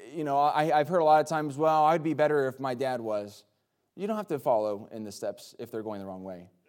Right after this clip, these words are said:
And, and he's a great example of that. He goes the opposite way. He chooses to do right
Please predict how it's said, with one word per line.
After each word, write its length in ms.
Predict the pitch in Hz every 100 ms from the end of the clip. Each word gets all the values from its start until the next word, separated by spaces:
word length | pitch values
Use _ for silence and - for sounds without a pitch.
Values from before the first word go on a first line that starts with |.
| _ _
And, 140 | 160 165
and 160 | 165
he's 180 | 180 190
a 60 | 175
great 160 | 180
example 380 | 170 143 190 165
of 60 | 139
that. 160 | 143
He 160 | 151 196
goes 240 | 185 180
the 100 | 165 175
opposite 480 | 170 226 220 185 131
way. 280 | 131 120 147
He 120 | 170
chooses 440 | 185 240 226 220
to 60 | 180
do 200 | 175 165
right 360 | 131 127 143